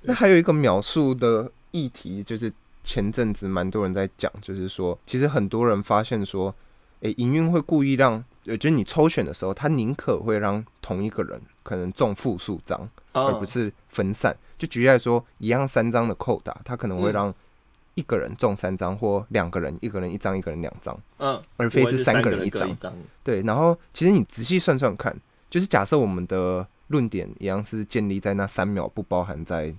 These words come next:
Speaker 1: 卷里面好了。
Speaker 2: 哦，哦，那确实，对。
Speaker 1: 那你这样时间会很少，你算算看哦，一张八秒。
Speaker 2: 对。
Speaker 1: 然后就是有一个说法是一部是六百张嘛，总共会有六百张。你看哦，八，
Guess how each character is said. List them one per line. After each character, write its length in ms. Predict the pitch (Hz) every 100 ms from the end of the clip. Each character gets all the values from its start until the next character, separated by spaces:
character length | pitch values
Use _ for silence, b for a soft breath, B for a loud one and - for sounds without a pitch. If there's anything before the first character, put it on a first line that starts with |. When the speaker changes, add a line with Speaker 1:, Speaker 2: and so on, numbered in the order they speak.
| 117
Speaker 1:
卷 220 | 123 117 104
里 80 |
面 0 |
好 80 | -
了。 60 | 90
Speaker 2:
哦， 20 |
哦， 80 | 143
那 60 |
确 240 | - 147 120
实， 380 | - 95 95 98 - -
对。 200 | 101 -
Speaker 1:
那 80 | 170
你 80 | 139
这 80 | 156
样 80 |
时 200 | 165 -
间 180 | 104 117
会 100 | 135
很 180 | 117 80
少， 220 | - - - -
你 80 | 107
算 140 | 139
算 60 | 120
看 120 | 120
哦， 140 | 80 -
一 40 |
张 240 | - 143 139
八 180 | 110 104
秒。 300 | 107 90 - - - -
Speaker 2:
对。 140 | 101 104
Speaker 1:
然 120 | 92
后 440 | 113 107 101 98 98 _ _ _ -
就 100 | 185
是 80 | 190
有 100 | 135
一 40 |
个 80 | 151
说 200 | - 151
法 160 | 123
是 120 | - 131
一 80 |
部 200 | 117 131
是 140 | 127 127
六 180 | 135 117
百 140 | -
张 200 | - 85
嘛， 240 | 85 82 - - - _ -
总 160 | 104
共 140 | 101 135
会 100 | 135
有 100 | 90
六 160 | 110
百 160 | 90 82
张。 340 | - 80 80 98 _ _ _ _ _ _ _ -
你 100 | 120
看 140 | 165
哦， 100 | 113 -
八， 300 | 156 156